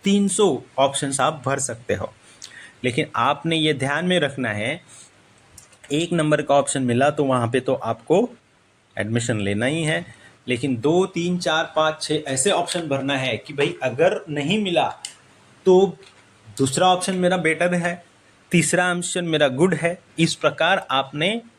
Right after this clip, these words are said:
ऑप्शंस डालने हैं, डिसाइड करना है। जब हर प्रकार के कॉलेज जैसे ऑटोनॉमस, नॉन ऑटोनॉमस, माइनॉरिटी, नॉन माइनॉरिटीज, आपने डिस्ट्रिक्ट भी सिलेक्ट कर लिया, और आपने कोर्स भी सिलेक्ट कर लिया, कॉलेज सिलेक्ट कर लिया, तो उसके नीचे आपके फॉर्म में पूरे कॉलेजेस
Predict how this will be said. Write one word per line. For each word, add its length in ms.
ऑप्शंस 420
डालने 380
हैं, 280
डिसाइड 400
करना 260
है। 200
जब 280
हर 260
प्रकार 420
के 140
कॉलेज 340
जैसे 300
ऑटोनॉमस, 680
नॉन 220
ऑटोनॉमस, 560
माइनॉरिटी, 480
नॉन 240
माइनॉरिटीज, 800
आपने 260
डिस्ट्रिक्ट 420
भी 80
सिलेक्ट 340
कर 140
लिया, 360
और 120
आपने 260
कोर्स 300
भी 100
सिलेक्ट 340
कर 120
लिया, 240
कॉलेज 320
सिलेक्ट 320
कर 100
लिया, 240
तो 240
उसके 300
नीचे 320
आपके 320
फॉर्म 280
में 140
पूरे 340
कॉलेजेस 680